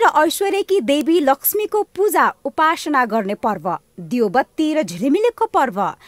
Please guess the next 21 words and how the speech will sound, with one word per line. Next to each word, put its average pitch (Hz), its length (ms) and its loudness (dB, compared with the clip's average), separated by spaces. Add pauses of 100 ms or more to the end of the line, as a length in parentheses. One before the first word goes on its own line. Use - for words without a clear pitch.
(220)
देउसी 285 500 0
भैलोको 254 540 -2
पर्व, 196 500 -4 (280)
सप्तरङको 269 760 0
पर्व 226 360 0
हो 175 160 -10
तिहार। 196 440 -6 (520)
तिहारको 427 520 2
रौनकता 320 680 0
र 285 120 -2
महत्त्व 285 500 -2
दाजुभाइ 233 640 0
दिदीबहिनी 233 580 -2
बीचको 196 380 -6
माया 254 440 0
र 220 100 -2
सद्भाव 202 540 -4 (120)
अनि 226 320 -2 (300)
पशुपक्षी 262 680 -4
पुज्नेसम्म 196 720 -6
छ। - 160 -8